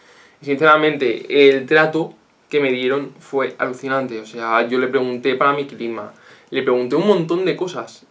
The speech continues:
Eh, cerraron a las seis y media por mí.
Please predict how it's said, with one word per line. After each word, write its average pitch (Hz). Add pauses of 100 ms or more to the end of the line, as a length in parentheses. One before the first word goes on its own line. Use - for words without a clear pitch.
(140)
Eh, 143
cerraron 165 (100)
a 147
las 139
seis 160
y 139
media 139
por 123
mí. 135